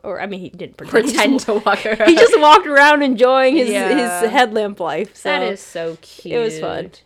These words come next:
Speaker 2: Maybe he'll
Speaker 1: fun.
Speaker 2: grow up to be a construction worker.
Speaker 1: Maybe.
Speaker 2: <laughs> Maybe. You never know.
Speaker 1: I mean, I'm just scared. I mean, if he wants to, that's fine. I'm
Speaker 2: Honestly,
Speaker 1: just scared
Speaker 2: they,
Speaker 1: of how
Speaker 2: they
Speaker 1: hard
Speaker 2: make
Speaker 1: it is on his
Speaker 2: great
Speaker 1: body.
Speaker 2: money. They make great money.
Speaker 1: Yeah. Okay, and what about you? What was your bright moment?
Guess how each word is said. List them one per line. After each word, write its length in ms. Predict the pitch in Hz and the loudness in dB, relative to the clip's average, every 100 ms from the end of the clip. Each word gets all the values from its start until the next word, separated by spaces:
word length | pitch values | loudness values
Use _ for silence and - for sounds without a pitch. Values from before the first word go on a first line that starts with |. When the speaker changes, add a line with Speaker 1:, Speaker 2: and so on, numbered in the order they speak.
| _ | _
Speaker 2:
Maybe 140 | 226 311 | -10 -6
he'll 100 | 403 | -6
Speaker 1:
fun. 100 | 427 | -6
Speaker 2:
grow 120 | 339 | -8
up 80 | 320 | -10
to 80 | 262 | -12
be 80 | |
a 40 | 254 | -16
construction 560 | 202 196 180 175 185 | -16 -18 -20 -20 -20
worker. 420 | 170 156 _ 160 175 _ _ _ _ _ _ _ | -20 -20 _ -20 _ _ _ _ _ _ _ _
Speaker 1:
Maybe. 380 | 359 220 214 254 | -8 -6 -4 -4
Speaker 2:
<laughs> 0 | |
Maybe. 400 | 247 349 381 403 - | 0 2 4 2 2
You 200 | 285 262 | 0 -2
never 160 | 233 240 | -6 -2
know. 60 | |
Speaker 1:
I 160 | 269 269 | 0 2
mean, 280 | 427 403 247 | 2 0 -2
I'm 220 | 247 285 | -4 -4
just 160 | 370 | -6
scared. 280 | - - 247 - | -8 -4 -4 -2
I 120 | 269 | -2
mean, 180 | 285 285 | 0 -2
if 80 | 262 | -2
he 120 | 320 | -2
wants 300 | 254 269 381 | -2 -2 -2
to, 120 | 370 | -6
that's 200 | 262 320 | -4 -6
fine. 260 | - 262 185 | -6 -8 -6
I'm 80 | 196 | -6
Speaker 2:
Honestly, 260 | 220 247 | -6 -4
Speaker 1:
just 60 | 254 | 0
scared 120 | 262 | 0
Speaker 2:
they, 20 | 254 | 0
Speaker 1:
of 40 | |
how 100 | 240 | -4
Speaker 2:
they 60 | 196 | -4
Speaker 1:
hard 180 | 208 208 | -4 -4
Speaker 2:
make 100 | 190 | -8
Speaker 1:
it 40 | |
is 100 | 185 | -10
on 80 | 190 | -10
his 80 | 180 | -10
Speaker 2:
great 40 | |
Speaker 1:
body. 260 | 175 170 160 | -8 -8 -8
Speaker 2:
money. 320 | 165 151 156 156 | -12 -14 -18 -20
They 60 | |
make 140 | 180 _ | -20 _
great 180 | 196 - | -20 -20
money. 160 | 190 | -14
Speaker 1:
Yeah. 260 | 208 185 180 _ _ _ _ _ _ - | -12 -12 -16 _ _ _ _ _ _ -16
Okay, 260 | 202 202 | -8 -6
and 160 | 196 196 | -6 -6
what 80 | 196 | -8
about 160 | 190 185 | -6 -6
you? 120 | 190 | -8
What 60 | 180 | -10
was 100 | 180 | -12
your 80 | 175 | -14
bright 140 | 165 | -16
moment? 320 | 160 165 170 | -16 -16 -18